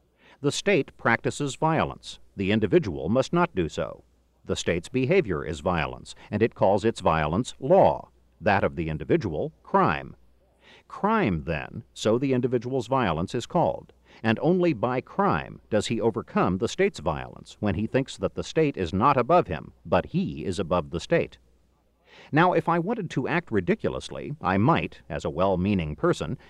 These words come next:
admonish you not to make laws which impair my self-development, self-activity, self-creation. I do not give this advice.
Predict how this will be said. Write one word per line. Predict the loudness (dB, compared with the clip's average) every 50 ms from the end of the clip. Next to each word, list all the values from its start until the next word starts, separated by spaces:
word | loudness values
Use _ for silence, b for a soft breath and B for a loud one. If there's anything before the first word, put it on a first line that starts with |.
| B B
admonish | 0 2 2 4 2 2 2 0 0 0
you | 0 2 2 4
not | 4 2 2 0 0
to | 0 0
make | 4 4 4 2 2
laws | -2 -2 0 2 2 2 0 0 0
which | 0 0 2
impair | 0 0 0 -2 0 0 2 2
my | 2 2 2 0
self-development, | 0 2 2 0 0 0 -2 0 2 2 2 2 -2 -6 -12 -16 -16 _ _
self-activity, | -4 -2 0 0 2 2 2 0 0 0 -2 -2 0 -2 -4 -6 -16 -18 _
self-creation. | -6 -4 -2 -2 -4 -4 -6 -4 -2 -2 0 0 0 -2 -2 -8 -14 -14 _ _ _ _ _ -20 -20 B B B B
I | B 0 2
do | 4 4 4
not | 4 4 2 0 0
give | 0 0 0 -2
this | -10 -10 -8 -10
advice. | -8 -4 -4 -4 -4 -6 -10 -18 -20